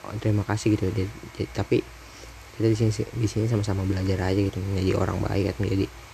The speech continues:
pribadi yang baik gitu. Eh, sama sebenarnya gue lagi,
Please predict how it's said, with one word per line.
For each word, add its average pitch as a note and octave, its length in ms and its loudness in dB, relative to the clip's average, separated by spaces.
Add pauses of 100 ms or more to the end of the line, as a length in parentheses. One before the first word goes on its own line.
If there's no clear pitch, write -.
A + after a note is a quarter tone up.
(1300)
pribadi G2+ 480 6
yang F#2+ 80 0
baik G2 320 2
gitu. - 240 -4 (2000)
Eh, G#2 440 4 (1080)
sama G#2 320 2
sebenarnya A#2 320 4
gue C3 160 4
lagi, G2 380 2